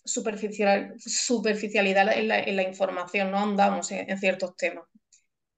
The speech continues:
Y aunque parezca que no, <laughs> pero es de difícil elaboración, ¿vale?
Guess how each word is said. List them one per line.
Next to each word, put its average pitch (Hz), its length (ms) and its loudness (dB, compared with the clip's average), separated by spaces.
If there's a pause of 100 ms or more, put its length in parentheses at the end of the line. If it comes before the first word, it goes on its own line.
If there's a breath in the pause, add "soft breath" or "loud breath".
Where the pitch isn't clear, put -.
(160)
Y 254 200 8
aunque 226 260 6
parezca 233 960 6
que 233 120 6
no, 277 260 4
<laughs> 277 500 2
pero 220 220 4
es 214 100 2
de 233 80 2
difícil 226 420 -4
elaboración, 190 760 2
¿vale? 214 300 2